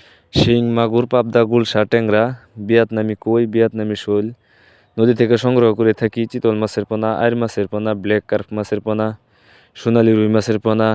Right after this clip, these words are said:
এবং কি হান্ড্রেড পার্সেন্ট মনোসেক্স তেলাপিয়া মাছের পোনা ও কাপ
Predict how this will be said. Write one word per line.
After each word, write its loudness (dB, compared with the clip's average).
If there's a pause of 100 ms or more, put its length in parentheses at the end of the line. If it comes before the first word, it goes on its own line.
(180)
এবং -4
কি -4
হান্ড্রেড -2
পার্সেন্ট -4
মনোসেক্স -4
তেলাপিয়া 0
মাছের -6
পোনা -4 (920)
ও -2
কাপ 0